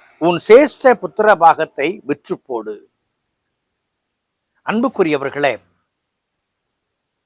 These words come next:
சேஷ்ட புத்திர பாகம் என்று சொல்லுகிற இந்த பதம்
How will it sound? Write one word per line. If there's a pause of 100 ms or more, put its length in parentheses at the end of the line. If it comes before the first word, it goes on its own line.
(240)
சேஷ்ட
புத்திர
பாகம் (120)
என்று
சொல்லுகிற
இந்த
பதம்